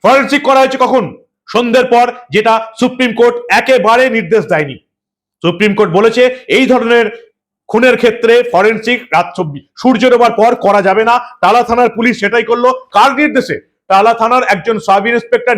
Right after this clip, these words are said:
নির্দেশ দিলেন কাকে? ফরেন্সিকের টিমকে, হাসপাতাল কর্তৃপক্ষকেও নয়। আর কি দেখলাম আমরা? আরজি করে, আরজি কর হাসপাতালে চোদ্দই আগস্ট রাত দখলের রাতে হামলা হয়ে গেল।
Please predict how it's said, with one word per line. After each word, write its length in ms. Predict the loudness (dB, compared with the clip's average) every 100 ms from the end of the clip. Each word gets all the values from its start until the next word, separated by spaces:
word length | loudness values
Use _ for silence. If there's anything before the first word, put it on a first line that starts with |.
| -2
নির্দেশ 260 | -2 -2 -2
দিলেন 220 | -2 -2 -2
কাকে? 240 | 0 0 0 -6 -2
ফরেন্সিকের 640 | 2 2 0 -4 -4 -4
টিমকে, 400 | -2 -2 -2 -4 -6 -4 -4
হাসপাতাল 400 | -2 -2 0 0
কর্তৃপক্ষকেও 680 | 0 -2 -4 -2 0 0 -2
নয়। 160 | -8 _ _ _ _ _ _ _ _ _ _ _ _ _ _ _ -20 -20 -20 -20 -20 -20 _ _
আর 120 | -2 0
কি 80 | 2
দেখলাম 300 | 2 2 2
আমরা? 220 | 2 2 2 0 -6 -4
আরজি 280 | -2 -2 -2
করে, 220 | 0 0 -4 -12 _ _ _ _ _ _ -2
আরজি 260 | 0 0
কর 140 | 0 2 2
হাসপাতালে 400 | 0 0 2 0 0
চোদ্দই 320 | -2 0 2
আগস্ট 300 | 2 0 0
রাত 140 | 0 0
দখলের 360 | -2 0 0 0 -2
রাতে 240 | 0 2 0 -2 -12 -4
হামলা 300 | -2 0 0
হয়ে 200 | 0
গেল। 100 | -2